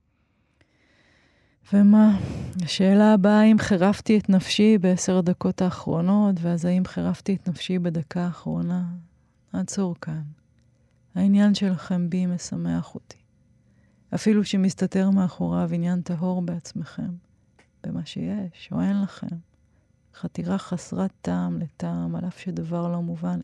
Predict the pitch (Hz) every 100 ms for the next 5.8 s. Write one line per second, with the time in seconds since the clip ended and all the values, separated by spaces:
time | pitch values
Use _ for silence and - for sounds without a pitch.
0 | 190 196 190 190 180 170 - - 156 151
1 | 160 160 _ - _ _ _ _ _ _
2 | _ _ _ _ _ _ 190 190 170 165
3 | _ _ _ _ _ _ - 202 190 151
4 | 190 196 190 - 190 180 190 190 180 165
5 | - 190 185 165 - 175 170 -